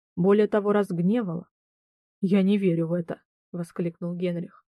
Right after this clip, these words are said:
Закутавшись в простыню, как в накидку, он соскочил с ложа и заметался между лёгкими скамеечками и вазами с цветами. «Этот парень не предал бы меня, а Артур Лебретон,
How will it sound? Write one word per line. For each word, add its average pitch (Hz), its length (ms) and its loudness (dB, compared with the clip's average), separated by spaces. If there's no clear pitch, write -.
Закутавшись 220 800 -2
в - 80 -20
простыню, 190 540 -2
как 190 220 -2
в 202 60 0
накидку, 233 680 -4
он 214 160 -4
соскочил 233 600 -2
с - 100 -20
ложа 233 360 0
и 233 40 -2
заметался 208 640 0
между 214 300 -2
лёгкими 196 460 0
скамеечками 185 880 -4
и 214 80 -4
вазами 180 400 -6
с - 140 -18
цветами. 175 500 -6
«Этот 180 300 -2
парень 190 400 0
не 185 160 2
предал 220 400 4
бы 214 140 4
меня, 208 440 2
а 175 180 2
Артур 190 320 2
Лебретон, 190 760 2